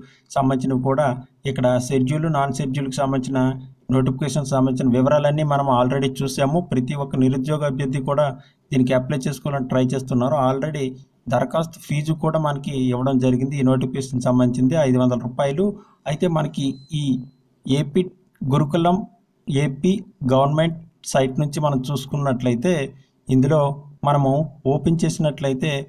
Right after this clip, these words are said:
ప్రతి ఒక్కరికి కూడా అర్థమవుతుంది. దీనికి సంబంధించింది already గవర్నమెంట్ సైట్ అనేది మనం చూస్తున్నాం ఏపీ గురుకులం నుంచి. అయితే ఈ ఏపీ గురుకులం అఫీషియల్ వెబ్‌సైట్ మనం చూసుకున్నట్లయితే ఈ అఫీషియల్ వెబ్‌సైట్‌లో అప్లై చేద్దామని చూసుకున్నట్లయితే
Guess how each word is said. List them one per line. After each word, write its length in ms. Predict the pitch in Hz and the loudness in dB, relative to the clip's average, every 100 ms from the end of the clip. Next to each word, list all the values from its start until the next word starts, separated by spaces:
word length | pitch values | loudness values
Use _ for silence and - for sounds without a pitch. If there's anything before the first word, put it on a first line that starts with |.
| _ _ | _ _
ప్రతి 220 | 143 131 156 151 | -2 0 2 2
ఒక్కరికి 320 | 147 160 160 165 | 0 -2 -4 -2
కూడా 220 | 151 156 139 - - _ _ _ - | 0 0 0 -4 -14 _ _ _ 0
అర్థమవుతుంది. 580 | 127 147 147 131 139 175 | 2 2 0 0 0 0
దీనికి 200 | 147 135 143 | 0 -2 0
సంబంధించింది 440 | 135 135 131 151 147 | 0 -2 -2 0 2
already 260 | 135 151 139 | 0 -4 0
గవర్నమెంట్ 380 | 127 135 147 147 - | 2 4 0 -2 0
సైట్ 200 | 143 135 | 0 2
అనేది 200 | 131 123 127 | 2 2 2
మనం 120 | 123 123 | 0 0
చూస్తున్నాం 400 | 135 131 135 147 135 131 | -2 0 0 0 2 0
ఏపీ 200 | 131 156 139 | 0 -2 -2
గురుకులం 340 | 135 143 147 143 | -2 0 -2 4
నుంచి. 260 | 127 123 180 254 - - _ - | 6 6 4 0 -4 -16 _ -4
అయితే 180 | 135 160 135 | 0 0 0
ఈ 20 | 135 131 | 4 4
ఏపీ 200 | 135 180 156 | 2 -2 -2
గురుకులం 380 | 147 127 165 170 180 - _ _ _ 143 | -4 -2 0 0 -4 -12 _ _ _ -2
అఫీషియల్ 420 | 143 165 - 175 151 | 0 0 0 0 2
వెబ్‌సైట్ 380 | 135 127 160 - | 0 0 -2 0
మనం 140 | 151 131 - | 0 0 -2
చూసుకున్నట్లయితే 880 | 143 - 156 151 131 131 123 165 156 139 _ _ - | -4 -2 0 0 0 0 2 0 -2 -6 _ _ 0
ఈ 40 | 127 123 | 2 4
అఫీషియల్ 420 | 127 160 170 156 | 0 -2 -2 0
వెబ్‌సైట్‌లో 600 | 139 131 - 147 131 156 135 127 - _ _ _ _ 135 | 0 0 -4 -4 -2 -2 -2 -4 -14 _ _ _ _ -6
అప్లై 240 | 127 160 160 | 0 2 2
చేద్దామని 440 | 165 156 156 156 139 | 2 2 2 2 0
చూసుకున్నట్లయితే 960 | 151 131 - 151 147 135 143 135 131 156 | -4 -8 -4 -4 -4 -4 -2 -2 -2 -4